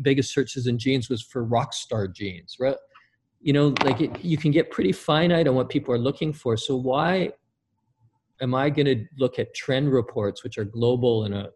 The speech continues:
and, and mostly inaccurate? Um, and, and, and again, the wastage that comes with this is just incredible. So I, I just, you know, I know this is a bit long-winded, but I just wanted,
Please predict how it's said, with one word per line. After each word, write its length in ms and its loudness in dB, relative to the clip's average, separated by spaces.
and, 300 -8
and 140 -8
mostly 520 0
inaccurate? 600 -6
Um, 360 -2
and, 280 -4
and, 340 -4
and 120 -2
again, 300 2
the 80 4
wastage 680 0
that 120 -8
comes 260 -6
with 160 -10
this 160 -8
is 140 -6
just 260 -6
incredible. 600 -2
So 100 4
I, 220 2
I 40 4
just, 380 -2
you 100 -2
know, 280 0
I 60 -2
know 160 2
this 120 -2
is 80 -2
a 60 2
bit 200 2
long-winded, 520 2
but 120 2
I 40 4
just 220 -6
wanted, 280 -2